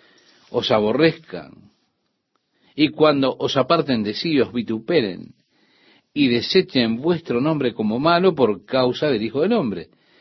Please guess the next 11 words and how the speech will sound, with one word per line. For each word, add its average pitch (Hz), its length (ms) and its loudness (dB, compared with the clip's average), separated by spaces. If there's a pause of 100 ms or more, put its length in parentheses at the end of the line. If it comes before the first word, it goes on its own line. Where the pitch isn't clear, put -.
(240)
Gozaos 113 800 2
en 107 80 -6
aquel 104 280 -8
día 147 220 0
y 127 100 4
alegraos, 135 680 2 (420)
porque 139 480 2
he 185 180 8
aquí 165 520 -2
vuestro 123 880 0
galardón 107 640 -2